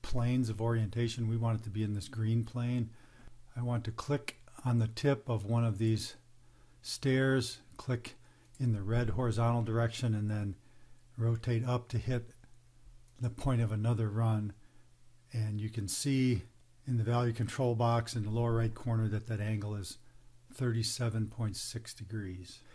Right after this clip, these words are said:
Hitting the space bar gets me out of the protractor tool. Having the stair angle can be useful for figuring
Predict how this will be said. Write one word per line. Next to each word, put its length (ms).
Hitting 300
the 60
space 360
bar 220
gets 260
me 80
out 80
of 60
the 60
protractor 640
tool. 440
Having 300
the 80
stair 380
angle 540
can 200
be 80
useful 500
for 520
figuring 560